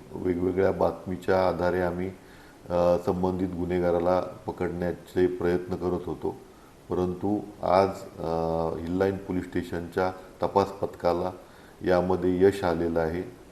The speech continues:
आज रोजी माननीय न्यायालयासमोर त्याला आम्ही हजर करून पोली-, पुढील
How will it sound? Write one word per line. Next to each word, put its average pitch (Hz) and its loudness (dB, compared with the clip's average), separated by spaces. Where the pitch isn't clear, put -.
आज 90 4
रोजी 87 0
माननीय 90 -2
न्यायालयासमोर 87 -2
त्याला 87 2
आम्ही 90 0
हजर 82 0
करून 90 -2
पोली-, 95 2
पुढील 98 0